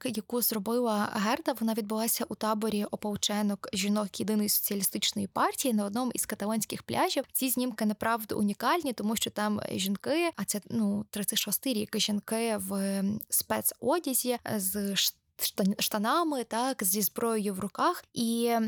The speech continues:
якраз коли вона їх зробила, згодом говорили про те, що вона показала світу ось цю емоційну близькість і емпатію до людей, яких фотографувала. В даному випадку до ось цих жінок, які боролися, так, і готові були боротися.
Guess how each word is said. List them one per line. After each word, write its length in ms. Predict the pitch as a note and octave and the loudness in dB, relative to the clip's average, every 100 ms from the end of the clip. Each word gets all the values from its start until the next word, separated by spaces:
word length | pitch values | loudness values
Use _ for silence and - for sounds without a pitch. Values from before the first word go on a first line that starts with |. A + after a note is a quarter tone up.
| A3 | 0
якраз 340 | A#3 - B3+ - | -2 0 0 2
коли 200 | A#3+ A#3+ | 0 2
вона 240 | A#3 A3+ | 2 2
їх 160 | A3+ G#3 | 2 0
зробила, 480 | G#3+ G3 C4 D#4+ | -2 -2 0 2
згодом 360 | B3 G#3+ A#3 A3 | 2 0 0 0
говорили 400 | G#3+ A3+ B3+ A3+ | 0 -2 -2 -2
про 160 | - G#3+ | -4 -6
те, 240 | A#3 A3+ | -2 0
що 380 | - - G#3+ G3+ | 0 0 0 -2
вона 280 | - G#3+ A#3 | -2 0 0
показала 520 | A#3+ - G#3 A3+ A3 | 0 -2 0 2 2
світу 680 | A3 - C4 D#4 C#4 A#3 A3+ - | 0 0 0 -2 0 2 0 -2
ось 100 | F#3+ | -2
цю 160 | - - | -2 0
емоційну 560 | A3 A3 - B3+ A#3+ G#3 | 0 2 0 2 2 0
близькість 540 | A3+ B3 - - - | 0 0 0 -4 -2
і 80 | A3+ | 0
емпатію 540 | G#3+ G#3 A3+ G#3+ - G3 | 0 2 0 0 -4 -4
до 60 | G3 | -4
людей, 260 | F#3+ A#3 | 0 0
яких 260 | A3+ A3 G3 | 0 -2 -4
фотографувала. 800 | G#3 G3 G3+ - G3+ G#3+ G#3 - | -2 0 -2 -2 -2 0 0 -4
В 100 | G#3+ | -4
даному 420 | G#3+ A#3+ C4+ A#3 | 0 2 2 0
випадку 540 | G#3+ G#3+ A#3 A#3 - G#3+ | -2 -2 -2 -2 -4 -6
до 140 | - | -2
ось 160 | G#3+ - | 0 0
цих 260 | - A3 | 2 2
жінок, 520 | G3+ G#3+ A3 D#4 D#4 G#3+ | 2 2 2 0 0 -6
які 380 | - A3 A3+ - | -6 -2 -2 -2
боролися, 720 | G3+ G3 G3 A3 D4 A#3 - | -4 -2 0 2 2 2 0
так, 260 | G3+ A3 - | -2 -4 -4
і 20 | |
готові 340 | F#3 G3 G3+ G3+ | -4 -2 -2 -2
були 260 | F#3+ F#3+ | -2 -2
боротися. 560 | F#3+ G3 G3+ - - | -2 -2 -2 -2 -2